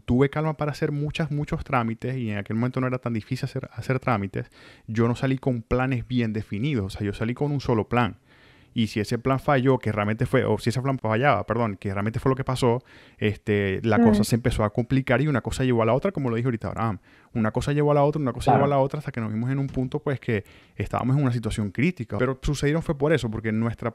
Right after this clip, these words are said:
Speaker 1: o sea, nosotros nos fuimos con una preparación debida, con una planificación debida, con todo y que las cosas las hicimos con calma. Entonces,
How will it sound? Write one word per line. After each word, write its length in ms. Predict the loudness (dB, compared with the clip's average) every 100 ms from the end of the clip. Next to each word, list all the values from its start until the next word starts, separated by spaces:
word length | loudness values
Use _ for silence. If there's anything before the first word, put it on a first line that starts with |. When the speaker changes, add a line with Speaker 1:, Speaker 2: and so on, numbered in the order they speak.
| -6
Speaker 1:
o 60 |
sea, 80 | -2
nosotros 460 | 0 0 -2 -4 -2
nos 180 | -2 -2
fuimos 260 | -2 -2
con 160 | -2 -2
una 160 | -2
preparación 760 | -4 -4 -6 -6 -4 -4 -6 -4
debida, 520 | -2 -2 -2 -2 -2 -6 -20 -20 -4
con 180 | -2 0
una 160 | 0
planificación 720 | 0 -2 -2 -4 -6 -4 -4
debida, 260 | -2 0 0
con 140 | -2
todo 140 | -2 -2
y 80 |
que 80 | 0
las 100 | -4
cosas 220 | -4 -6
las 100 | -6
hicimos 200 | -6 -10
con 140 | -8 -2
calma. 280 | 0 0 -2
Entonces, 300 | -2 -2